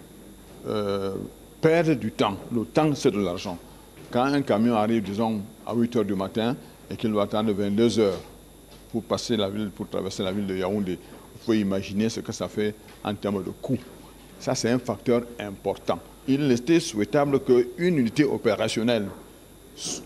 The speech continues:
même si elle n'est que du côté du Cameroun, soit mise en avant pour dire que, ok, elle peut, sur le plan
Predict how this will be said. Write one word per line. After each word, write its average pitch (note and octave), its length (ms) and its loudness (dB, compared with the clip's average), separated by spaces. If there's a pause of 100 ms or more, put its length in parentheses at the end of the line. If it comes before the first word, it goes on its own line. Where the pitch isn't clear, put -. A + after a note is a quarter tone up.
(120)
même D3+ 260 4
si F3+ 300 0
elle E3 220 4
n'est D3+ 160 6
que D3 320 6 (200)
du G#2 80 -6
côté A#2+ 280 4
du A#2 100 2
Cameroun, G2 420 0 (600)
soit E3+ 500 0
mise C#3+ 480 2
en A#2 140 -2
avant B2+ 360 -2
pour C#3 260 2
dire B2+ 240 4
que, C#3+ 80 -2
ok, A#2+ 260 0 (460)
elle B2+ 140 4
peut, G3+ 380 4 (120)
sur - 160 -2
le B2+ 80 4
plan C3+ 320 2